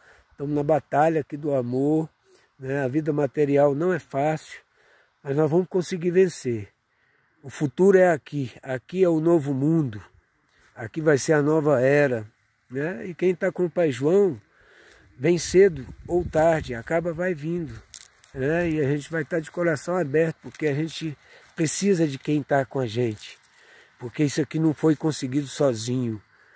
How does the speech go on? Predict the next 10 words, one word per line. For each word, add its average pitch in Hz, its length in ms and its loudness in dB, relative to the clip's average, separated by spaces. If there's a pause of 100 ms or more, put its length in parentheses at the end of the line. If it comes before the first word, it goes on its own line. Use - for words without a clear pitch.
(240)
foi 139 220 -4
a 123 60 2
fraternidade 135 960 2
de 127 140 -6
irmãos 135 540 0
que - 140 -20
conseguiu, 117 720 -6 (760)
né? 123 360 2
E 127 160 2
aí 123 400 0